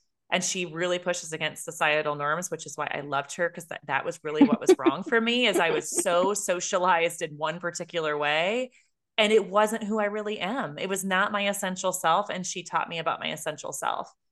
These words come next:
Speaker 1: So, and more
Speaker 2: Yes.
Speaker 1: and more of that comes out. And I think the wants come out in the essential self, the needs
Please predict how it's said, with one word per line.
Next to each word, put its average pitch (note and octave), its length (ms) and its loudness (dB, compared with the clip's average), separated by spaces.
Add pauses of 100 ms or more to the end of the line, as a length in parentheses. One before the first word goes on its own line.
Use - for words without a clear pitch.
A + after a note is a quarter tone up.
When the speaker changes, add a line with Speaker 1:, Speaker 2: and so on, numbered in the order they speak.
(360)
Speaker 1:
So, F3 800 4 (260)
and G#3+ 160 6
more A3 200 10
Speaker 2:
Yes. - 20 10
Speaker 1:
and F#3+ 100 4
more F#3 180 6
of E3+ 60 4
that D#3 180 2
comes E3 200 -8
out. D3 120 4
And D#3+ 80 -2
I D#3+ 60 0
think F3+ 220 -10
the D#3 100 0
wants E3+ 420 0
come E3 240 -2
out D3 480 2
in E3 140 0
the D3+ 120 -6
essential D#3+ 420 -2
self, D3 360 -2
the D3 120 -2
needs D3 760 -6